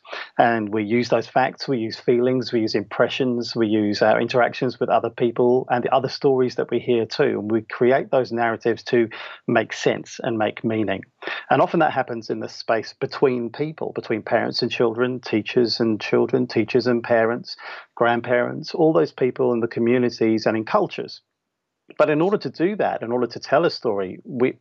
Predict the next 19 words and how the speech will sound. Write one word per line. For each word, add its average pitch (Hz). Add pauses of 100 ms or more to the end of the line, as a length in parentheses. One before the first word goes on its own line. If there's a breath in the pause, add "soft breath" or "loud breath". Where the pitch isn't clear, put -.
(160)
we 120
need 135
to 180
be 175
able 151
to 139
take, 117 (640 loud breath)
uh, 107
have 156
the 214
ability 147
to 135
zoom 120
out, - (140)
to 139
take -
a 117
wider 110
perspective. -